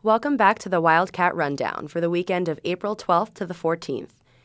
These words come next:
your source for the latest in sports, news, and arts here at the University of Arizona. I'm your host, Kate McIntyre, and I'm joined here by engagement editor Eddie Celaya.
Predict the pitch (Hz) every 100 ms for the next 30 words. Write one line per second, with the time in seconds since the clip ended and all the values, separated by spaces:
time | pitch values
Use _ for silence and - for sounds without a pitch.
0 | _ - 190 185 190 190 208 - 220 208
1 | 175 165 170 170 156 156 - 160 175 -
2 | 190 165 156 - 160 - 135 - - 165
3 | 156 165 165 175 170 156 - 160 156 143
4 | 139 143 120 - - _ _ _ _ _
5 | _ 202 208 240 262 202 208 - 196 185
6 | 175 151 156 156 147 151 - 170 165 156
7 | 165 165 165 156 165 160 147 143 151 147
8 | 175 - 156 151 156 - 151 165 165 170
9 | 156 127 67